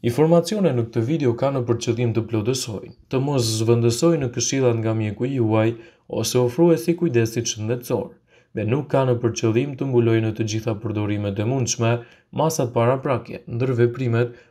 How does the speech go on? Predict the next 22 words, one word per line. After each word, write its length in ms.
ose 380
efektet 440
e 120
tyre 280
negative 600
në 120
shëndetin 560
tuaj. 300
Informacione 680
në 140
këtë 180
video 320
mund 220
të 100
mos 220
i 60
përshtaten 520
e 80
thanave 460
tuaja 320
specifike 760
shëndetësore. 800